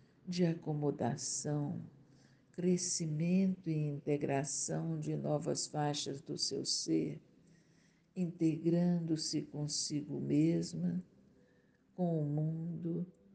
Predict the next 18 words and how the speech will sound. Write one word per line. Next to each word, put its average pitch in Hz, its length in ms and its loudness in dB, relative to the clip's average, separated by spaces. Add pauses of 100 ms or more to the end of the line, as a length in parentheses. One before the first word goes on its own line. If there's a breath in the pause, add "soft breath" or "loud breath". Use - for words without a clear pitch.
(720)
com 160 200 0
o 151 40 0
cosmo. 123 720 0 (2000)
Devagar, 151 1120 4
começa 190 600 4
a 175 200 -2
desenrolar 170 920 4
um 165 120 0
belíssimo 175 680 2
par 175 420 0 (640 loud breath)
de 170 160 0
translúcidas 170 1080 4
asas 175 880 2
que 190 160 -2
continuam 170 800 0
a 160 100 0
se 165 220 0
espalhar 165 840 0